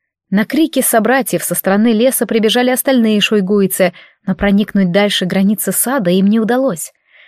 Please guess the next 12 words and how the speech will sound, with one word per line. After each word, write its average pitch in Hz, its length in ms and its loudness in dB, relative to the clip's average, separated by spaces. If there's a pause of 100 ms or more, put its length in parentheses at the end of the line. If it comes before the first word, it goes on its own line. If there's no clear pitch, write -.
Расправившись 220 800 0
с - 60 -4
ее 202 280 0
конвоем, 185 600 0
ветки 226 320 -2
и 202 40 0
корни 233 360 2
стали 220 260 0
быстро 226 400 0
образовывать 220 600 2
живую 240 300 0
стену, 175 540 0